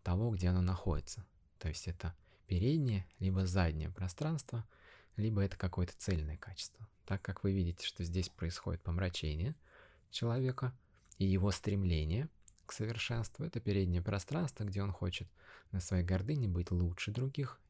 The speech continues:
и, соответственно, утверждать это. Значит, ваша задача теперь рассмотреть, как будет работать в заднем пространстве и какое качество здесь находится.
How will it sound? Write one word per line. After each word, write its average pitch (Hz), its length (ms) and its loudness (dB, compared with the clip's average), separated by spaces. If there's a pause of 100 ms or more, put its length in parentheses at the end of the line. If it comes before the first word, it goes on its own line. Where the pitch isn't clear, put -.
(160)
и, 127 220 -2 (360)
соответственно, 98 720 -4 (260)
утверждать 90 600 -2
это. - 160 -18 (1040)
Значит, 92 480 0 (100)
ваша 95 320 2
задача 101 400 0
теперь 98 260 -2
рассмотреть, 95 600 0 (480)
как - 380 0 (340)
будет 87 280 0
работать 85 540 -2 (500)
в 92 120 0
заднем 90 480 2 (100)
пространстве 117 720 -2 (640)
и 131 140 -2
какое 95 360 0
качество 104 440 -2
здесь 90 340 0
находится. - 560 -6